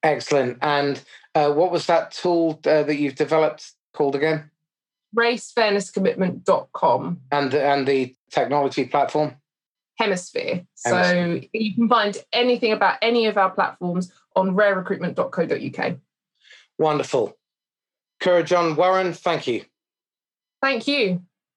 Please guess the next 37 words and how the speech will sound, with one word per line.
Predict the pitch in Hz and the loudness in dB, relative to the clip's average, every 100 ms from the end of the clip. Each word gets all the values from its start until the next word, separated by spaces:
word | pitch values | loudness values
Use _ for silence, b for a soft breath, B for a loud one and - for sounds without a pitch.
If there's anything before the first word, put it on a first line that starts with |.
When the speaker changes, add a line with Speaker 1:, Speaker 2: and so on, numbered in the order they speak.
| _ B B B B B - | _ B B B B B -2
Speaker 1:
This | 190 208 | -2 -2
is | 196 | -2
Marcus | 180 165 - - | 0 2 0 -2
Cauchi | 165 147 - | 0 -2 -2
signing | 123 175 156 143 | -2 0 2 2
off | 113 - | 0 0
once | 147 143 - | 0 0 -2
again | 135 135 113 101 | 0 0 0 -4
from | - 123 | -4 -2
the | 120 | 0
Inquisitor | 110 - 117 - | 0 0 0 0
podcast. | 113 117 110 104 82 - - B B B | 0 0 0 -2 -4 -8 -14 B B B
If | - 151 | -2 0
you | 180 208 | 2 2
found | - 190 165 | 2 0 2
this | 143 - | -2 -2
conversation | 151 135 123 127 120 - 120 | -2 -2 0 0 0 -2 -4
insightful, | 117 - 151 131 - 135 123 123 117 | -4 -2 0 0 0 2 2 2 0
i-, | 127 117 127 | 0 -2 0
illuminating, | 135 131 139 131 110 107 113 107 | 2 2 2 0 0 -2 -4 -2
then | 113 | -4
please | 113 151 143 117 - | -2 0 2 0 -4
comment, | - 143 123 87 - - B B B | -2 0 0 -4 -10 -20 B B B
like, | 139 123 113 - | 0 2 0 -4
and | 123 110 | -6 -4
share. | - 120 107 - B B B | -2 -2 -2 -6 B B B
If | - 160 | -2 2
you | |
have | 151 151 | 2 0
questions | - 180 151 135 117 | 0 0 0 -6 -4
for | - | 0
either | 135 123 120 | 2 2 0
Kira | 165 147 135 | 0 2 2
or | 120 | 0
myself, | 117 - 127 107 - | -2 -2 -2 -2 -2
then | 117 113 | -4 -2
please | 147 131 113 | 0 0 -2